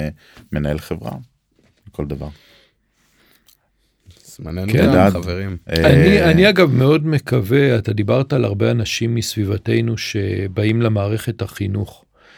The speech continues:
Speaker 3: אחד הדברים שלצערי פחות לומדים זה כמה מחזיקים לאורך זמן במערכת.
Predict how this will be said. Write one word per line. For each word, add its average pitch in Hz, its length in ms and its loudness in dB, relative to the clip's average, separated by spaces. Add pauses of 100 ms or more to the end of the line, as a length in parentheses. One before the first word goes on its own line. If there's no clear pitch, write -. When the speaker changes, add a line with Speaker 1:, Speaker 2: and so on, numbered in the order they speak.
(360)
Speaker 3:
אחד 135 240 2
הדברים 135 380 2
שלצערי 113 560 0
פחות 147 400 -4
לומדים 117 460 -2
זה 101 120 -4
כמה 135 280 -2
מחזיקים 113 560 -6
לאורך 107 380 -2
זמן 107 340 -2
במערכת. 95 840 -6